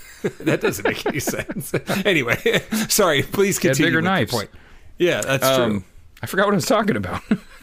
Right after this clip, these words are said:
Speaker 2: What was I talking about? Oh, yeah,
Speaker 1: Well, what
Speaker 2: counting
Speaker 1: we were
Speaker 2: books.
Speaker 1: talking about
Speaker 2: <laughs>
Speaker 1: was Count Chocula's sick knife fight skills.
Speaker 2: Yeah, yeah. Um, yeah, man, so I,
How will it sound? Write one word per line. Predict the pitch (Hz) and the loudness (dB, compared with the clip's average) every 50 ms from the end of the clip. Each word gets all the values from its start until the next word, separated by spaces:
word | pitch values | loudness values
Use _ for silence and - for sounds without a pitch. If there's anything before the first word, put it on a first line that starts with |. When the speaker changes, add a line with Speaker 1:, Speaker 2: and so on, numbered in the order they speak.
| - - - | -14 -10 -10
Speaker 2:
What | - - - | -8 -4 -2
was | 160 156 190 | 0 2 2
I | 175 | 2
talking | - 208 170 160 165 135 | 4 2 2 2 0 0
about? | 123 123 120 120 120 - - - - - | 0 0 2 2 0 0 -2 -6 -2 2
Oh, | - 175 | 2 4
yeah, | 196 185 208 | 4 4 4
Speaker 1:
Well, | 226 | 4
what | 208 208 | 4 4
Speaker 2:
counting | 226 214 220 220 | 4 4 4 4
Speaker 1:
we | |
were | 208 196 | 4 4
Speaker 2:
books. | 151 | 4
Speaker 1:
talking | 202 226 - - 220 220 202 | 4 2 2 2 4 4 4
about | 175 175 165 147 | 4 4 4 4
Speaker 2:
<laughs> | |
Speaker 1:
was | 143 131 120 | 2 2 0
Count | - - 165 180 170 139 - | 0 2 2 2 2 0 0
Chocula's | - 175 160 160 156 - 156 131 120 110 - | 0 2 2 2 0 0 0 0 0 0 0
sick | - - - - 180 151 - - | 0 0 2 2 0 0 0 -2
knife | 117 120 127 131 127 - | -2 0 0 0 0 -2
fight | - - - 98 - - - | -4 -6 -6 -8 -6 -6 -6
skills. | - - - - - - - 151 | -6 -6 -6 -10 -10 -8 -4 0
Speaker 2:
Yeah, | 147 151 139 117 110 117 | 2 2 2 2 2 0
yeah. | 123 127 120 110 113 - - - - - - - - - | -2 -2 -2 -4 -6 -10 -16 -16 -16 -16 -16 -16 -8 -2
Um, | - 135 139 139 131 131 | 0 2 2 2 2 2
yeah, | 139 160 208 202 | 0 0 0 0
man, | 147 131 123 120 120 | 0 0 0 0 0
so | - 123 117 117 107 | 0 0 2 2 2
I, | 87 110 117 | 2 2 2